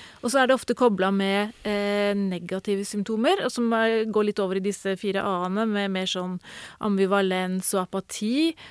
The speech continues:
den type symptomer. Eh, og så kan man ha kognitive, eh, utfordringer. Eh, s-, men det som man på en måte klassisk sier, er jo disse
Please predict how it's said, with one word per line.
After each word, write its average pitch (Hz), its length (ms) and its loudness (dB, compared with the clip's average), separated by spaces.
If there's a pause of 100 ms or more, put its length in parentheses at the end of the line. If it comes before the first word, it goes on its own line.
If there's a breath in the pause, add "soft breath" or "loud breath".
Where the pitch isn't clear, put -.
(140 loud breath)
den 196 180 0
type 190 240 -6
symptomer. 208 560 0 (180)
Eh, 262 380 2 (100)
og 269 80 -4
så 285 140 -4
kan 262 80 0
man 277 140 0
ha 277 100 0
kognitive, 190 1120 -2
eh, 190 640 -4
utfordringer. 190 680 -2 (600 loud breath)
Eh, 202 380 0
s-, - 240 -6 (560)
men 254 200 4
det 226 120 4
som 220 120 0
man 220 100 4
på - 100 -2
en 233 60 6
måte 208 580 2 (220)
klassisk - 520 -8
sier, 233 240 2
er 185 200 -4
jo 196 60 -4
disse 196 280 -6